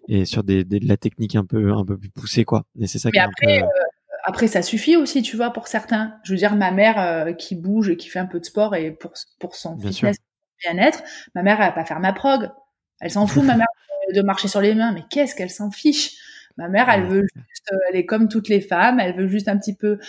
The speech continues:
Speaker 2: euh, se raffermir, euh, euh, avoir des belles fesses, être un petit peu fine et puis surtout pouvoir manger sa tablette de chocolat le soir, quoi.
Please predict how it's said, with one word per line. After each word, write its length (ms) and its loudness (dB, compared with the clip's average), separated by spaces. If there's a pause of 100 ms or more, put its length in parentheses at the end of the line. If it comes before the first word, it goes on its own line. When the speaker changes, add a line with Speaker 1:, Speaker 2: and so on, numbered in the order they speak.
(200)
Speaker 2:
euh, 240 0
se 160 -6
raffermir, 880 2
euh, 320 0 (380)
euh, 840 -2
avoir 240 -2
des 120 0
belles 180 -2
fesses, 540 2
être 280 0
un 80 -2
petit 140 -12
peu 160 -6
fine 400 2
et 100 2
puis 80 -12
surtout 240 -4
pouvoir 260 -6
manger 240 -4
sa 120 -4
tablette 300 -6
de 40 -2
chocolat 380 -4
le 80 0
soir, 300 0
quoi. 160 -6